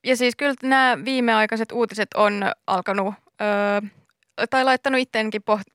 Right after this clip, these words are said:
pohtia sitä, että o-, onks mä oikeasti tarpeeksi uimataitoinen, koska aina ajattelee se, että no kyllähän mä osaan uida ja käyn uimassa ja tälleen, mutta ehkä tässä nyt on tullut itsellä vastaan tää just tää, niinku, oikeasti aika tarkka määritelmä, miten vaikka Suomen uimaopetus- ja hengenpelastusliitto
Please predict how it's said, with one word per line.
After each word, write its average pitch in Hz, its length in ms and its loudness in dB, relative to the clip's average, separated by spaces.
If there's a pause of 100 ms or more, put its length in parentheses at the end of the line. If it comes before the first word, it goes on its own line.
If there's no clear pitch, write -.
(120)
pohtia 196 320 -6
sitä, 180 280 0
että - 240 -2 (120)
o-, - 160 0 (100)
onks 294 300 4
mä 233 80 2
oikeasti 208 540 2
tarpeeksi - 500 0
uimataitoinen, 185 760 -2
koska - 260 -6
aina 277 260 2
ajattelee 214 300 0
se, 220 60 -4
että 220 120 -2
no 277 80 -6
kyllähän 349 340 -4
mä 233 100 0
osaan 214 260 0
uida 175 280 -2
ja 113 200 0 (360)
käyn 269 200 2
uimassa 220 460 0
ja 202 120 2
tälleen, 208 400 0
mutta 208 380 -2 (420)
ehkä 220 200 -4
tässä 226 280 0
nyt 202 180 -4
on 196 100 -4
tullut 202 220 2
itsellä 208 260 0
vastaan 208 400 0
tää 220 160 0
just 214 220 -4 (280)
tää, 110 160 0
niinku, 110 180 -8 (300)
oikeasti 220 380 -2
aika 233 160 0
tarkka 262 340 0
määritelmä, 208 680 0 (360)
miten 208 280 0
vaikka 208 600 2
Suomen 208 420 0
uimaopetus- 208 640 -2
ja 214 80 0
hengenpelastusliitto 208 1120 -4